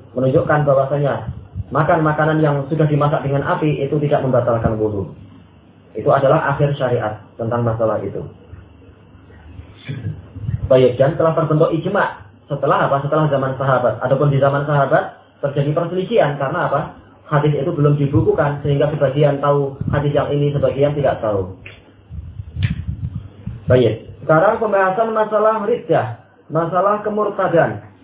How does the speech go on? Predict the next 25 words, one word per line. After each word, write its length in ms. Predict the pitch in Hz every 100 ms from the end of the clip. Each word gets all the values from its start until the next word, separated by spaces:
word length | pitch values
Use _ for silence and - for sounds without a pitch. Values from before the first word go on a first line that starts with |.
| _ _ _ - - _ 160 - - - - - _ _ _ _ -
Imam 240 | 233 226 190
Ahmad 380 | 185 175 208
ibnu 240 | 196 175 190
Hanbal 480 | 220 214 180 170 170
rahimahullahu 560 | 170 165 160 160 151
taala 400 | 147 131 151 190
berpendapat 560 | 175 165 170 208 190 180
bahwasanya 800 | 175 160 156 160 160 180 196 - - - -
kemurtadan 880 | 190 190 185 - 196 175 170 - - 151
itu 160 | 147
membatalkan 640 | 175 165 143 156 147 151 143
wudu. 400 | 151 139 110 - - - _ - - -
Dalilnya 400 | 139 151 160 160
adalah 320 | 160 156 156
firman 240 | 160 156 151
Allah 240 | 151 151
Ta'ala, 380 | 147 135 147 180 170
"La 160 | 165
in 80 | 185
asyrakta 560 | 185 185 180 226 - 185
la 160 | 180
yahbatanna 960 | 180 180 165 170 185 214 190 175 190 196
amaluk." 400 | 160 147 147 - - - - -
Kalau 240 | 139 143
kamu 280 | 143 143 139